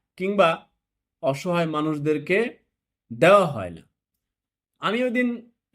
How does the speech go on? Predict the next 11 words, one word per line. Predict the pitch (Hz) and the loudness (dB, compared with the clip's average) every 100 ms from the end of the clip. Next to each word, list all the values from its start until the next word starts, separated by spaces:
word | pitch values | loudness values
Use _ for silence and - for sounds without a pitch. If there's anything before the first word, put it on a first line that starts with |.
| 139 | -4
গিয়েছিলাম, | 147 196 190 151 131 - | 2 2 0 -2 -4 -2
তার | 156 | -4
পরবর্তী | 160 175 170 170 | -2 -6 -6 -8
চৌত্রিশ | 143 202 208 233 254 | 0 0 0 -2 -2
বছরে | 226 226 220 | -2 -2 -4
কর্মরত | 208 180 180 180 175 | 0 0 0 -4 -2
একজন | 170 160 160 143 | -4 -2 -8 -6
কর্মী | 175 175 170 | -4 -2 -4
সেখানে, | 143 147 131 123 139 - _ _ _ _ _ | -4 -6 -4 -6 -6 -12 _ _ _ _ _
তিনি | 226 269 | -2 2
বলেছেন, | 233 233 226 185 170 | 2 0 0 -2 -2